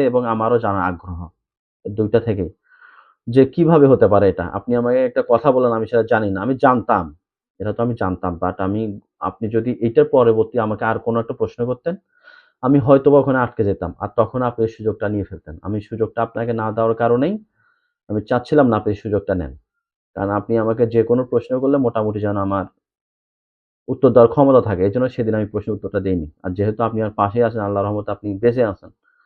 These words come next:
তাই মোটামুটি এগুলা বিষয় নিয়ে জেনে শুনে এরপরে আমি আপনার কাছে আসলাম যে হ্যাঁ, আপনি আমাকে বলেন কি বলবেন।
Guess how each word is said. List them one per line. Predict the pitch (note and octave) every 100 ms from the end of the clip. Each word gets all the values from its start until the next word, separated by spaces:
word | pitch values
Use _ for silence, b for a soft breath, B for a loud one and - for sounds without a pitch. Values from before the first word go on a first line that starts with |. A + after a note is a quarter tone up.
| _ _
তাই | A#2 A2+
মোটামুটি | A2+ A2+ A#2+ A2+ A2+ B2
এগুলা | A2+ A2 A#2
বিষয় | A2 G#2+ A#2
নিয়ে | A2+ A2+
জেনে | G#2+ G#2+ G#2 G#2+ G#2+
শুনে | - A2 A2+ D#3 _ _ _ _ -
এরপরে | A#2+ A#2+ B2+ A2+
আমি | G2+ G2+
আপনার | F#2 G2 F2+
কাছে | F2+ G2+
আসলাম | F#2+ - G2+
যে | F2+
হ্যাঁ, | F2 E2+
আপনি | F2 -
আমাকে | F#2 F2+
বলেন | F2+ G2 F#2+
কি | -
বলবেন। | - -